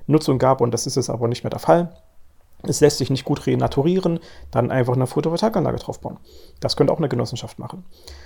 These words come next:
Und zum Beispiel dann, äh, mit eigenen Kabeln den Nachbarbetrieb, äh, mit Strom beliefern. Dann sind das auch eigene Kabel, keine öffentlichen. Und je nachdem, da muss man ein bisschen schauen, ob man öffentliche Straßen quert und so weiter, könnte auch hier,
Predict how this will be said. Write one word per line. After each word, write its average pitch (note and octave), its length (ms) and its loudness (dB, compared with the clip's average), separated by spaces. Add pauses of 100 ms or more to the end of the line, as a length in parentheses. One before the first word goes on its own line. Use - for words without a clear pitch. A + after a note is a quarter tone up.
(240)
Und B2 340 4
zum A#2 100 -6
Beispiel A#2+ 300 0
dann, A#2+ 400 2
äh, A#2 260 0
mit B2 200 -2
eigenen C#3+ 380 4
Kabeln C3+ 540 2
den D#3 120 0
Nachbarbetrieb, C#3+ 760 0
äh, C3 180 0
mit D#3+ 140 -2
Strom G3 200 6
beliefern. C3 380 -2 (420)
Dann A2+ 140 0
sind - 140 -2
das A#2+ 100 0
auch - 200 -2
eigene D3 240 -2
Kabel, F#3 320 -2 (100)
keine - 180 -4
öffentlichen. D3+ 400 -6 (100)
Und C3+ 200 0
je C3 80 4
nachdem, D#3+ 400 0
da - 80 0
muss F#3 180 2
man E3 80 2
ein - 20 -6
bisschen D#3 180 -4
schauen, - 260 0
ob - 100 -2
man C#3+ 240 2 (300)
öffentliche D#3 340 0
Straßen - 520 0
quert - 280 -2
und C3+ 100 -2
so B2 120 -4
weiter, - 260 -2 (320)
könnte C3 280 2
auch B2 100 -2
hier, B2 340 0